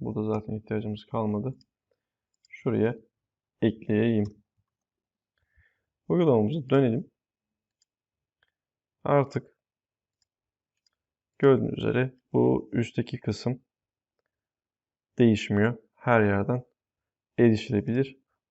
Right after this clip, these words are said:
oldu. Şimdi bu yapı bu haliyle bize ne sağlıyor? E, şunu yapabiliriz. Ana dizinde bir şey oluşturalım.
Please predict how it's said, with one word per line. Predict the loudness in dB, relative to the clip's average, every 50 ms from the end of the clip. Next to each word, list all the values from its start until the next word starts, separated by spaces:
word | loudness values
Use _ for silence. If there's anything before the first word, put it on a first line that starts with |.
| _ _
oldu. | 4 6 6 6 6 4 -2 -6 -8 _ _ _ _ _ _ _ _
Şimdi | -4 -4 -4 -2 -2
bu | 0 2 4 4 4 4 2 0
yapı | 2 2 2 2 2 0 0 0 0 0 -4 -14 _ _ _ -2
bu | 0 2 4
haliyle | 6 6 6 6 6 4 4 4 4 2 2 0 -4 -10 _
bize | -6 -2 0 2 4 4 4 4 2 0 0 0
ne | 2 2 2
sağlıyor? | 0 0 -4 -4 -4 -4 -4 -2 0 0 0 0 -2 -10 _ _ -8 -8
E, | -8
şunu | -2 0 2 4 4
yapabiliriz. | 4 4 2 -2 -4 -4 -6 -6 -6 -8 -8 -10 -18 -20 _ _ _ _ _ _ _ _ _ _ _ _ _ _ _ _ _ _ _ _ _ _ _ _ _ _ _ _ _ _ _ _ _ _ _ _ _ _ _ -20 -12 -2 2
Ana | 4 4 4 4
dizinde | 4 2 2 2 0 0
bir | -2
şey | -4 0 2
oluşturalım. | 2 2 0 -2 -4 -4 -2 -2 -4 -6